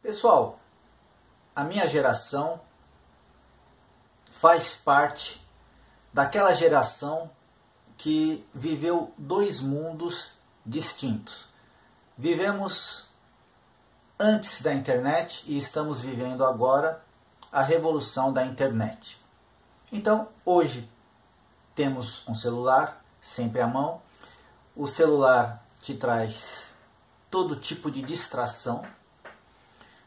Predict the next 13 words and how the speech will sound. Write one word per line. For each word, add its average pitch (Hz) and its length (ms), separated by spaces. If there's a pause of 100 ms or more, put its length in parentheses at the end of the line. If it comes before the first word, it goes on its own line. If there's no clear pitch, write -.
né? 120 240 (560)
Você 110 280
pode 104 420
ouvir 117 300
músicas, 147 840
você 113 300
pode 107 340
ler 113 220
um 95 140
livro, 147 480
você 110 260
pode 104 340
ver 98 320